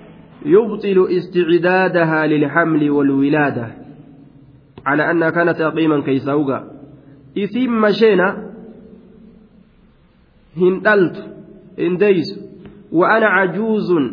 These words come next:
amma dulluma himatte, haala an dullattii taateen.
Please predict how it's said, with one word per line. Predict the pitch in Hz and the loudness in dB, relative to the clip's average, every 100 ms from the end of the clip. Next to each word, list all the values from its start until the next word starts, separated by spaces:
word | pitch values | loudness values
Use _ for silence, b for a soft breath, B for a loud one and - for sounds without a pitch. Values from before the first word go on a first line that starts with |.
| - - - - - | -10 -18 -20 -16 -4
amma | 170 196 202 | -2 0 0
dulluma | 190 196 202 196 | 0 0 2 4
himatte, | 175 165 202 220 220 - | 4 2 0 -2 -2 -10
haala | 185 190 220 226 226 208 | -2 2 2 2 0 0
an | 202 180 | -2 -2
dullattii | 202 208 214 214 220 226 214 | -2 0 -2 -4 -8 -6 -2
taateen. | 196 175 165 135 | 0 0 0 -2